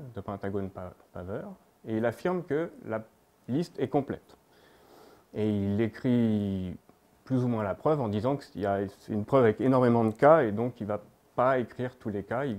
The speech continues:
dit juste « la preuve est, est vraie ». Enfin, l'énoncé est vrai. Et il y a un article dans un journal de vulgarisation scientifique américain qui est écrit sur les travaux de Kirchner,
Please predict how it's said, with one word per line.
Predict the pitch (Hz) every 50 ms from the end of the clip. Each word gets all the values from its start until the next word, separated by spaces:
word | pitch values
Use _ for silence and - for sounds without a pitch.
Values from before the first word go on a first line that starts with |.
| 98 -
dit | 92 92 101 95
juste « | 92 117 85 - - -
la | - 107 98
preuve | - - 127 123 120 107
est, | 95 92 - _ _ _ _ _ _ _
est | - 90
vraie ». | 85 82 - _ _ _ _ _ _ _ - - - - - _ -
Enfin, | - 90
l'énoncé | 80 90 104 107 104 - - -
est | 87
vrai. | 87 - - _ - - - 262 254 - - - - - - - - - - - - - - - -
Et | 120 117 120
il | 127
y | 127
a | 123 123
un | 123 120 120 120 123 131
article | 143 135 - - - 165 170 - - 117 110 104 104 101 101
dans | 107 110 113 113 113 110 107
un | 110 107 101 98 95 92 90 92 95
journal | 101 117 139 135 139 143 143 143 143 127 110
de | 117
vulgarisation | 113 110 131 135 135 135 131 131 131 127 - - 131 127 123
scientifique | - - 139 131 - 135 123 - 135 123 - -
américain | - 120 120 117 107 107 107 101 - 151 196 240 269 247 202 - _ _
qui | - 113
est | 104 98 98 95 95 - -
écrit | 123 120 117 - - -
sur | - - 123
les | 101 98
travaux | - - 104 98 104 98
de |
Kirchner, | - - 101 95 - - 117 131 196